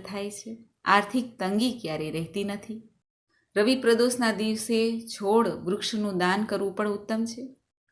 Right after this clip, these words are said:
જેમાં ખાસ કરીને પીપળાનું વૃક્ષ કોઈ મંદિરમાં કે સાર્વજનિક સ્થળ પર જઈને જો રોપવામાં આવે, અથવા તુલસીના છોડનું દાન છે, બિલ્વપત્રના છોડનું દાન છે,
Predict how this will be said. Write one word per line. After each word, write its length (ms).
જેમાં 300
ખાસ 340
કરીને 420
પીપળાનું 560
વૃક્ષ 520
કોઈ 220
મંદિરમાં 720
કે 160
સાર્વજનિક 720
સ્થળ 340
પર 260
જઈને 500
જો 140
રોપવામાં 640
આવે, 240
અથવા 400
તુલસીના 560
છોડનું 540
દાન 320
છે, 200
બિલ્વપત્રના 920
છોડનું 520
દાન 300
છે, 220